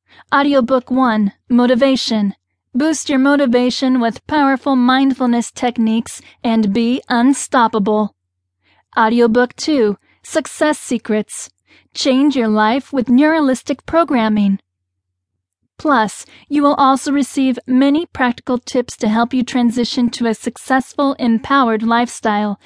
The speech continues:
and leave destructive habits and patterns behind. If you've ever struggled to stay motivated, to change your life, and are looking for real-world solutions that have been proven to work in the trenches of life, this two-in-one bundle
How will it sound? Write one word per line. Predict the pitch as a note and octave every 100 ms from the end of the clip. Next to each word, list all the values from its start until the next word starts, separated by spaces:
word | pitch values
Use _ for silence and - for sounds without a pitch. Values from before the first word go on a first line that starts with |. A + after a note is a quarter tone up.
| - -
and | C#4 C4
leave | C4+ D4 D4
destructive | B3 - - D#4 - B3+
habits | - D4+ C#4 G#3+ -
and | A3+
patterns | - C#4+ A#3 G#3 -
behind. | A#3 A3+ C4 A3+ G3+ - _ _ _ _ _ _ _ _ _ -
If | A3
you've | A#3+ B3+ B3
ever | A#3 B3+
struggled | - - A3+ A3 A3
to | G#3+
stay | - - A#3+ A#3+
motivated, | A3+ A3 G#3 G#3+ G#3 A3 - - -
to | B3+
change | - D4 C#4+ D#4
your | C#4+
life, | A#3 G#3+ A3 - _ _
and | C4+ B3+
are | A#3+
looking | A#3 B3+ D4 C4+
for | C4
real-world | B3 A3+ D4+ E4 A3+ G#3+ G#3
solutions | - B3 C4+ - A3+ G#3+ -
that |
have | A#3 A#3
been | C4 B3
proven | - D4 D4 C#4
to | B3
work | A3+ A#3 B3 -
in | A3
the | A3
trenches | - C4+ C4 A#3+ A3+
of | G#3
life, | G#3+ G#3+ B3+ - _ -
this | A3 A#3+ -
two-in-one | - C4 B3 A#3+ A#3 A#3+
bundle | A3+ A#3 A#3 A#3+